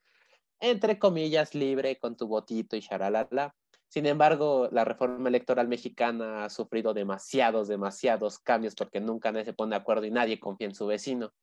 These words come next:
Y bueno, aquí yo les pregunto a los del podcast, ¿cuántas reformas ha tenido la, este, cu-, cuántas reformas electorales ha habido en México?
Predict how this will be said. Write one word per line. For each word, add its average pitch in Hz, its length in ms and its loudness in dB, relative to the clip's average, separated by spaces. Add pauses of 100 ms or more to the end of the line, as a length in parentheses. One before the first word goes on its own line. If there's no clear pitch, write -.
(360)
Y 113 80 -4
bueno, 131 160 6
aquí 135 160 2
yo 139 100 8
les 139 160 6
pregunto 127 240 0
a 127 40 6
los 117 140 2
del 110 120 0
podcast, 127 560 0
¿cuántas 135 360 2
reformas 123 420 0
ha 127 80 -2
tenido 120 440 0
la, 95 260 -4
este, 92 720 -10 (380)
cu-, 165 100 0
cuántas 208 220 4
reformas 170 320 0
electorales 120 440 0
ha 135 40 2
habido 131 200 0
en 123 60 -2
México? 127 400 -6